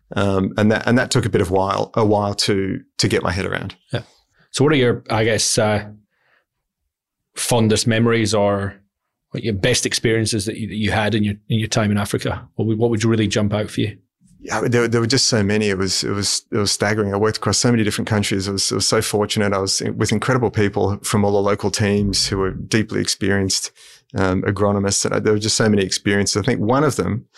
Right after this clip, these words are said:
Speaker 1: which then led to this, this project, I guess, which, which I'm, I'll be connected to hopefully for the rest of my life,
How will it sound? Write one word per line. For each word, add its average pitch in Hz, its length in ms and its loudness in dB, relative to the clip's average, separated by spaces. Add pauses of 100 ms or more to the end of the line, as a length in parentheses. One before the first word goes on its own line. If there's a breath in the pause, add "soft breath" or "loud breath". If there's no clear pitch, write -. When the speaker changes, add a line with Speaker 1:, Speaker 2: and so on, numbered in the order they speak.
(220 loud breath)
Speaker 1:
which - 200 0
then 104 180 4
led 107 360 2
to 110 520 0 (920 loud breath)
this, 107 320 0
this - 300 -2 (260)
project, 123 580 0
I 95 100 0
guess, 95 500 0 (120)
which, - 520 -2
which - 260 0
I'm, 101 140 0 (100)
I'll 110 100 2
be 101 120 2
connected 117 400 0
to 104 180 2
hopefully 101 300 0
for - 100 -4
the 98 80 0
rest 98 180 0
of 101 40 -2
my 98 80 0
life, 113 440 0